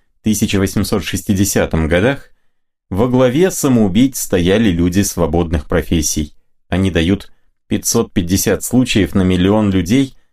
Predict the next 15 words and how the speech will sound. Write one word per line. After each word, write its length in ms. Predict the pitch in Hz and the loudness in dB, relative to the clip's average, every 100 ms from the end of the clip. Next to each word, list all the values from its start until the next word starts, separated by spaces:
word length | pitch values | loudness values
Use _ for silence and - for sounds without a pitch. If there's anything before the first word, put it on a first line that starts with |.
| _ | _
той 240 | - 110 110 | -4 0 2
же 140 | 85 | 0
профессиональной 840 | - 98 98 92 98 92 87 82 87 | -2 -2 -2 -2 0 0 0 0 0
группы, 460 | 92 - - 80 - - _ _ | -2 -2 -4 -6 -8 -20 _ _
тогда 280 | - 80 87 | -8 -2 -2
как 220 | 85 78 | -2 -2
непосредственно 960 | 92 87 92 - 101 87 - 92 87 82 | -2 0 -2 0 0 -2 -2 0 0 0
следующий 640 | - 110 92 80 78 90 | 0 2 2 0 0 -2
за 160 | 78 92 | 0 2
ними 300 | 98 87 76 | 2 2 -2
по 140 | - | -4
числу 520 | - 101 107 98 85 - _ | -4 -2 0 0 -2 -10 _
самоубийств 800 | - 110 101 104 98 95 82 - - | -6 0 2 2 2 0 -2 -10 -12
класс 380 | - 101 92 - | -2 0 0 -4
прислуги 680 | - 98 - 156 110 73 - | -4 -2 0 0 0 -2 -4